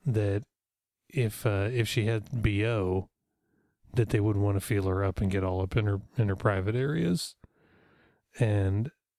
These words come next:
then what happened was the one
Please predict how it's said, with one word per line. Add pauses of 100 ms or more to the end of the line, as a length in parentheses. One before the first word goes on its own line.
(240)
then
what
happened
was (800)
the
one